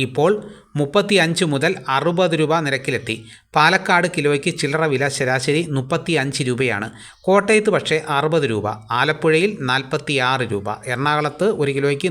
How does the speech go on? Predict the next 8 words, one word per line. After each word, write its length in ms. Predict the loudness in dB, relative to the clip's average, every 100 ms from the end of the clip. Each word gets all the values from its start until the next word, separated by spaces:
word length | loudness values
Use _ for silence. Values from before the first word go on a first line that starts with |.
| 0
നാൽപത്തിയെട്ട് 680 | -2 -2 -6 -4 -4 -4 -4 -4
രൂപ, 140 | -6 -8 -10 -20 -20 -20 -2 2
മലബാർ 360 | 4 6 4 4
മേഖലയിൽ 400 | 0 2 0 0 0
നാൽപത്തിയാറ് 760 | 0 -2 -4 -2 0 0 0 -2
രൂപ, 120 | -4 -8 -12 _
തിരുവനന്തപുരം 800 | 0 2 4 4 4 4 4 4 2
മേഖലയിലും 520 | 2 4 2 2